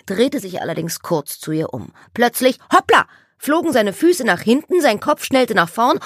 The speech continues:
und er knallte hart auf den Boden. Rums! Nori schlug sich die Hände vor die Augen. Als sie durch die Finger linste, wusste sie, was sie sehen würde.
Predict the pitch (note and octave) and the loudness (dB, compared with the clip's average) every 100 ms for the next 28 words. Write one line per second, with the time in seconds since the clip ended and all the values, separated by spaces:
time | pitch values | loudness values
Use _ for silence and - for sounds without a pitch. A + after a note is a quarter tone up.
0 | - C4 - - G3+ E3 C3 B2 A3+ A3 | -4 -2 0 -2 -2 -2 -4 0 0 0
1 | - F3 F#3+ E3 D3 A2+ B2+ - - - | -6 -4 -4 -4 -4 -4 -8 -12 -12 2
2 | C3+ A#2+ - - - _ _ _ _ _ | 2 4 -2 -6 -10 _ _ _ _ _
3 | _ _ G3 F#3+ D#3+ D3+ F3+ F3 - - | _ _ -6 -2 -2 0 0 -2 -18 -10
4 | G#3+ A3+ - F3 - F3 A#3+ A#3 - E3+ | -2 -2 -4 -12 -8 -4 -2 -2 -6 -8
5 | E3+ - E3+ D3 C#3+ _ _ _ _ _ | -4 -2 -2 -4 -12 _ _ _ _ _
6 | _ _ _ _ - B3 A#3+ - D#3+ D#3+ | _ _ _ _ -4 -2 -4 -12 -10 -12
7 | - D#3+ - C4 G3 D3+ D3 C#3+ - F3+ | -12 -6 -2 0 0 -2 -4 -4 -6 -2
8 | G3+ - - - - D3+ - B2+ C3+ C3+ | -2 -4 -8 -10 -6 -6 -4 -6 -4 -6
9 | D3 C#3 E3+ | -6 -4 -4